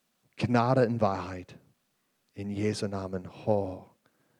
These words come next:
Halleluja, Jesus. Halleluja. Gott, ich bete für, für Visionen und Träume. Ich bete, Gott, für so klar, ähm, deine Stimme,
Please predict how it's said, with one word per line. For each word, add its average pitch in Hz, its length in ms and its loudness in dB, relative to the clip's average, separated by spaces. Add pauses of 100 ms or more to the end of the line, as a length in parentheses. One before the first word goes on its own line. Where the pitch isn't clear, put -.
(420)
Halleluja, 98 500 0
Jesus. 92 640 -18 (1500)
Halleluja. 95 600 -10 (520)
Gott, 120 240 8
ich 113 100 2
bete 120 400 4
für, 110 320 4
für 104 280 -8
Visionen 127 720 6
und 107 240 -4
Träume. 131 540 4 (760)
Ich - 180 -10
bete, 135 320 6
Gott, 123 300 6
für 110 140 -8
so - 360 2
klar, 123 560 2 (360)
ähm, 104 500 0 (260)
deine 120 260 0
Stimme, 143 640 2